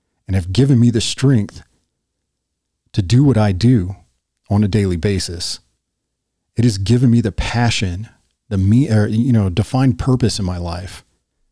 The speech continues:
to reach out and care for and, and, and talk about mental strength. That's a beautiful thing. Don't ever forget, don't ever forget that, that the worst things in our life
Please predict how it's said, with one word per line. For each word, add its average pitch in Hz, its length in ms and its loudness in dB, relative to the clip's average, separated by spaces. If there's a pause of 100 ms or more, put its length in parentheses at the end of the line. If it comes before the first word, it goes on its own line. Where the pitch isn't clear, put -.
(880)
to 110 100 -6
reach 117 240 2
out 117 200 0
and 95 180 -6
care 117 320 0
for 92 480 -6 (680)
and, 107 160 -2
and, 92 360 -2
and 110 280 2 (500)
talk 110 320 -2
about 87 400 -2 (300)
mental 95 320 -2
strength. 123 500 -6 (280)
That's - 160 -10
a 98 40 -6
beautiful 107 540 0
thing. 95 420 -4 (1700)
Don't 117 340 0
ever 110 200 2
forget, 104 500 -2 (1120)
don't 95 300 -2
ever 113 280 4
forget 101 520 -2
that, 98 260 -2
that 101 200 -2
the 104 60 -2
worst 117 320 0
things 117 220 4
in 101 60 0
our 98 120 -2
life 95 480 -2